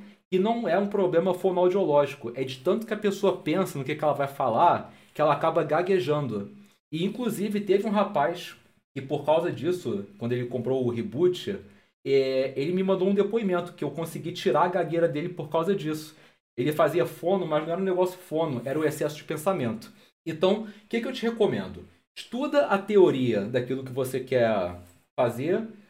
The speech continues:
mas na hora de praticar, confia no caos. Confia que, é, que, assim,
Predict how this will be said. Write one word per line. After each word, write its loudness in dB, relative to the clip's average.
mas 4
na 2
hora 6
de -4
praticar, -2
confia 2
no 2
caos. -2
Confia 0
que, -8
é, 0
que, 0
assim, -2